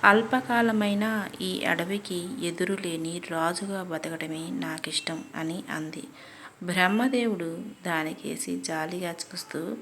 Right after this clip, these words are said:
"బాధపడకు మృగరాజా, ఈ ప్రకృతి ప్రా-, ప్రాణులన్నిటికీ పర్యావరణ సమతుల్యతకు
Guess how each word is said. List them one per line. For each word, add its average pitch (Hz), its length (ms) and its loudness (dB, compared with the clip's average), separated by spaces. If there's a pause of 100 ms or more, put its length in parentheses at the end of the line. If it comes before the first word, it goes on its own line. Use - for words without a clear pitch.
(500)
"బాధపడకు 165 760 0 (300)
మృగరాజా, 185 760 -2 (520)
ఈ 202 300 0 (200)
ప్రకృతి 180 720 0 (420)
ప్రా-, 165 140 4 (220)
ప్రాణులన్నిటికీ 190 1300 0 (480)
పర్యావరణ 202 760 4 (560)
సమతుల్యతకు 175 1160 -2